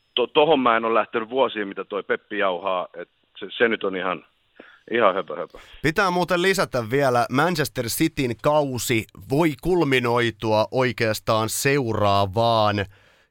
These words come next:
Speaker 2: jopa, ö, sanotaanko neljään otteluun jollain tasolla. Nyt tulee Atletico, sitten tulee viikonloppuna Liverpool, sitten tulee taas Atletico ja tu-, sitten tulee taas Liverpool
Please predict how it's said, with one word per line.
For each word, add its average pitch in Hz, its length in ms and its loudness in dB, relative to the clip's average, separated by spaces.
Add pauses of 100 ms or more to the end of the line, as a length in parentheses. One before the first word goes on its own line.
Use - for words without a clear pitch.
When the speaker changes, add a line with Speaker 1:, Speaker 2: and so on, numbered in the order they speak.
(140)
Speaker 2:
jopa, 110 680 2
ö, 107 380 -4
sanotaanko 120 720 0
neljään 107 720 2 (280)
otteluun 104 680 0
jollain 104 520 0
tasolla. 101 520 0
Nyt 165 260 0
tulee 131 280 0 (140)
Atletico, 95 600 -6 (120)
sitten 156 380 -6
tulee 131 280 2
viikonloppuna 110 800 -2
Liverpool, 143 560 0
sitten 143 340 -2
tulee 127 260 0
taas 139 320 0
Atletico 117 760 -2 (300)
ja 107 100 -4
tu-, 127 100 -8
sitten 127 260 -4
tulee 117 320 0
taas 120 240 0
Liverpool 101 600 -2